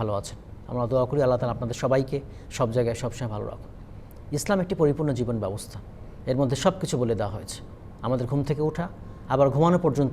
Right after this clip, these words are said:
আমরা যা যা করব, সব কিছু বলে দেওয়া হয়েছে। আমাদের অনুষ্ঠান আমরা এসব বিষয় নিয়ে কথা বলে থাকি। আজকেও এমন একটি বিষয় নিয়ে কথা বলবো, সেটা হচ্ছে অদু। আমরা অজু বলে থাকি এটাকে, এটা আসলে অদু, এটা নিয়ে কথা বলবো আমরা। অদু, এটাও আরবি শব্দ,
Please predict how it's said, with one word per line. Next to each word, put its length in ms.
আমরা 180
যা 140
যা 140
করব, 160
সব 160
কিছু 220
বলে 160
দেওয়া 180
হয়েছে। 240
আমাদের 280
অনুষ্ঠান 360
আমরা 160
এসব 220
বিষয় 160
নিয়ে 140
কথা 180
বলে 180
থাকি। 200
আজকেও 280
এমন 160
একটি 160
বিষয় 180
নিয়ে 140
কথা 220
বলবো, 220
সেটা 220
হচ্ছে 240
অদু। 200
আমরা 180
অজু 140
বলে 180
থাকি 200
এটাকে, 240
এটা 180
আসলে 180
অদু, 180
এটা 140
নিয়ে 160
কথা 200
বলবো 240
আমরা। 160
অদু, 180
এটাও 200
আরবি 240
শব্দ, 200